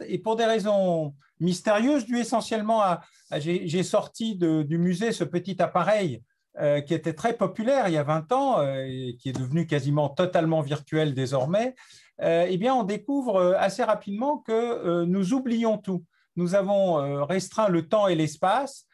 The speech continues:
Nous n'avons plus aucun souvenir de ce qui se passait hier, assez peu de ce qui se passait demain. Nous vivons dans l'instant. Et donc, notre sens de la perspective a disparu. Mais la violence en tant que telle n'a jamais eu qu'un seul indicateur,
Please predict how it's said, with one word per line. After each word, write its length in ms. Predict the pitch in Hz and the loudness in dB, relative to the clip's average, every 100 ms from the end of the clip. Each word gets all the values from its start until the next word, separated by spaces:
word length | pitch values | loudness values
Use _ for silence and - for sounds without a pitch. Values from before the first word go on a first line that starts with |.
| _ _ - | _ _ -8
Nous 160 | 160 180 | -2 0
n'avons 280 | 185 180 | 2 2
plus 140 | 180 240 | 0 -4
aucun 220 | 226 226 | 0 -2
souvenir 320 | - 208 220 | -2 -2 0
de 80 | 180 | 0
ce 80 | 175 | -4
qui 120 | 175 | -8
se 80 | - | -4
passait 280 | 180 175 170 | -2 0 0
hier, 320 | 175 214 226 | 2 2 2
assez 280 | 196 - 202 | 0 -2 -6
peu 160 | 214 | -4
de 100 | 190 | -4
ce 80 | 180 | -4
qui 100 | 170 | -8
se 60 | - | -2
passait 300 | 180 185 170 | -2 0 0
demain. 320 | 170 190 254 | 2 2 2
Nous 160 | 220 | 0
vivons 320 | 180 208 247 240 | -2 0 0 2
dans 160 | 226 | 2
l'instant. 560 | 226 220 - 269 262 254 _ _ - | 2 -2 -2 -2 -2 -6 _ _ -4
Et 80 | |
donc, 200 | 180 214 | -2 -2
notre 180 | 220 196 | 0 -2
sens 240 | - 277 247 | 0 0 2
de 80 | |
la 140 | 226 196 | 2 2
perspective 580 | 208 - 214 - 247 226 | 0 -6 -8 -8 -6 -4
a 80 | |
disparu. 460 | 175 175 - 147 131 | -4 -4 -2 -2 -2
Mais 160 | 131 135 | -2 0
la 160 | 170 | 0
violence 680 | 147 165 269 277 269 220 - | 0 0 0 2 2 0 -2
en 120 | 156 | -4
tant 180 | 165 156 | -4 -8
que 80 | - | -2
telle 220 | 262 262 | 0 2
n'a 160 | 196 180 | 0 0
jamais 240 | 214 226 | 0 0
eu 160 | 247 254 | 0 0
qu'un 160 | 214 | -2
seul 220 | 185 220 | 0 0
indicateur, 680 | 202 180 180 170 - 110 | 0 -2 -2 -4 -2 -4